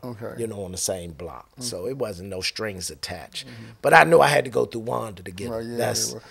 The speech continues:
Speaker 1: Wanda was the big dog.
Speaker 2: Oh, Wanda was it.
Speaker 1: Yeah, okay.
Speaker 2: Uh, you know
Speaker 1: All
Speaker 2: what I
Speaker 1: right.
Speaker 2: mean?
Speaker 1: Shout out to
Speaker 2: Yeah,
Speaker 1: Wanda.
Speaker 2: Wanda was
Speaker 1: Yeah,
Speaker 2: sheriff,
Speaker 1: yeah,
Speaker 2: Jack.
Speaker 1: <laughs> shout out to Wanda. Yeah.
Speaker 2: Yeah.
Speaker 1: Yeah, yeah. And speaking of, on Katie, one thing with him. So did you see the, the piece he did on Showtime?
Speaker 2: Yeah,
Speaker 1: Uh,
Speaker 2: I did
Speaker 1: what was
Speaker 2: watch
Speaker 1: your,
Speaker 2: it.
Speaker 1: what was your opinion about that?
Speaker 2: Um, I thought it, I thought it was a good piece.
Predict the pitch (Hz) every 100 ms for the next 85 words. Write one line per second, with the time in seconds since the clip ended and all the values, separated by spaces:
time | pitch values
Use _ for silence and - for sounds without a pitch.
0 | - 120 143 147 127 143 123 123 139 131
1 | 135 147 139 123 120 123 131 120 135 143
2 | 131 131 143 143 139 147 143 143 139 143
3 | 147 143 127 120 147 160 151 143 131 175
4 | 156 135 120 120 139 139 131 143 143 143
5 | 139 127 127 135 120 95 90 - 131 127
6 | 131 120 117 120 156 151 123 127 127 156
7 | 160 160 147 143 147 139 156 139 127 -
8 | - - 139 147 180 156 131 131 - 175
9 | 151 151 147 139 165 165 165 165 175 -
10 | _ - 143 180 165 143 139 143 131 147
11 | 143 135 143 143 131 135 147 127 120 117
12 | 117 - 220 247 - - - - 311 247
13 | - - - - 233 202 170 156 165 -
14 | 160 170 -